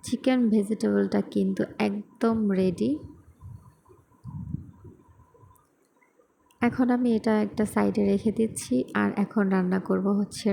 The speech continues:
রাইস। আমি আসলে আমার চ্যানেলে চাইনিজ আইটেম খাবারগুলো অনেকবারই শেয়ার করেছি।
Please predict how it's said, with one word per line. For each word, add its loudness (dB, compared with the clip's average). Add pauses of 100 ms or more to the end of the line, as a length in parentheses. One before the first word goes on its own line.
রাইস। 2 (160)
আমি 2
আসলে 0
আমার 2
চ্যানেলে 0 (680)
চাইনিজ 2
আইটেম 0
খাবারগুলো 2 (180)
অনেকবারই 2
শেয়ার 0
করেছি। 0